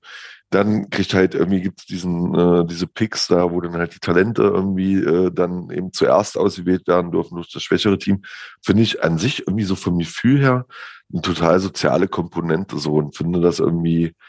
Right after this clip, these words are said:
ähm, ja, das hat irgendwie seinen Charme. Hat natürlich auf der Gegenseite das Problem, dass du, egal wie gut du arbeitest, durch dieses, äh, Mixen natürlich eben nie nachhaltig Erfolg haben kannst. Und das ist halt so eine Frage. Und,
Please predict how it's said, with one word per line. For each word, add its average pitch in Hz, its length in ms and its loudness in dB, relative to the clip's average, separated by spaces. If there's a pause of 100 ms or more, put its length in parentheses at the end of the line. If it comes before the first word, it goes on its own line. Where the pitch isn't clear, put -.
(380)
ähm, 80 560 0 (1400)
ja, 80 180 2
das 80 160 -2
hat 82 120 -2
irgendwie 87 220 -4
seinen 80 180 2
Charme. 82 340 2 (140)
Hat - 220 -6
natürlich 92 300 0
auf 98 80 0
der 87 120 0
Gegenseite 98 600 0 (520)
das - 180 -4
Problem, 104 420 2
dass 107 140 2
du, - 140 0
egal 92 340 2
wie 101 60 -4
gut 95 180 -8
du 101 140 4
arbeitest, 101 480 0
durch - 160 -6
dieses, 92 460 -4
äh, 90 220 4
Mixen 90 440 -4
natürlich 98 480 -2
eben 87 260 0
nie 98 300 0 (360)
nachhaltig 85 500 2
Erfolg 85 380 2
haben 65 180 -4
kannst. 65 360 -6
Und 76 80 0
das 78 160 0
ist 85 140 -6
halt 80 140 0
so 80 80 -2
eine 78 120 -4
Frage. 82 380 2
Und, 73 260 -4